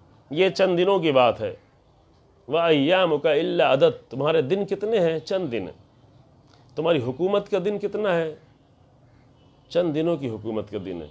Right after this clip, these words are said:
कितनी भी फ़ख्र और गुरूर और तकब्बुर से बैठा हुआ है, लेकिन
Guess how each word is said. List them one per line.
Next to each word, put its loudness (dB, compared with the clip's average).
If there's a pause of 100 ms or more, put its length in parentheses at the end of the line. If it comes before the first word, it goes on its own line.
(160)
कितनी -4
भी 0 (2500)
फ़ख्र 6
और 6
गुरूर 4
और 2
तकब्बुर -2
से -2
बैठा 2
हुआ 6
है, 4
लेकिन -2